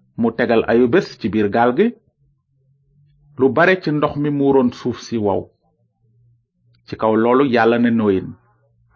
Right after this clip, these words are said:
"Génnal gaal gi, yow ak sa soxna, say doom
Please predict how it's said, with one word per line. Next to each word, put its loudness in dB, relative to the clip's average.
"Génnal 2
gaal 0
gi, -12
yow 2
ak -2
sa -10
soxna, -4
say 0
doom 2